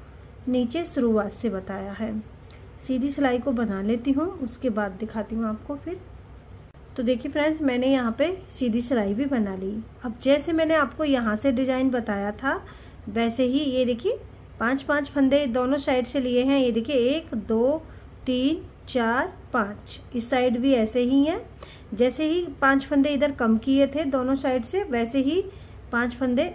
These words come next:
आगे की तरफ कर लिए हैं। इसके बाद हम अपना यहाँ पे दस फंदा डाले थे, तो दस फंदा ही हमारा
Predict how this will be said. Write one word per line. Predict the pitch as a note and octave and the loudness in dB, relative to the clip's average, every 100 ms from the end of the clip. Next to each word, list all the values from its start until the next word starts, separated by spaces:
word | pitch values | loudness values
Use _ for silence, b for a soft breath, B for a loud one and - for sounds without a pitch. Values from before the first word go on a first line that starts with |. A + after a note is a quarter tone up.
| - | -4
आगे | A#3+ G#3+ A#3 | -4 -2 -4
की | C4+ | -4
तरफ | - C#4 F4 - - - | 0 0 -2 -8 -18 -4
कर | A#3+ G3+ | -2 0
लिए | G3 G3+ G#3 | 0 0 0
हैं। | G#3+ | -2
इसके | - C4+ - D#4+ | -2 -6 -4 -2
बाद | B3 B3 B3+ | 0 0 0
हम | B3 B3+ B3 | -2 -2 -2
अपना | A3+ A3 C4+ F4 B B B - | 0 0 0 -4 B B B -2
यहाँ | A#3+ C4 C4+ | 2 2 2
पे | C#4+ | 0
दस | A#3 B3+ B3+ | 0 -2 -2
फंदा | B3+ B3 | 0 2
डाले | A3+ G#3 G#3+ | 2 2 2
थे, | A3+ D4 | 0 -2
तो | D#4 | -2
दस | B3 B3+ - | 0 -2 2
फंदा | C4+ C4 | 2 4
ही | C4 C#4+ | 2 2
हमारा | C#4 A3+ G#3+ E4 | 2 2 0 -2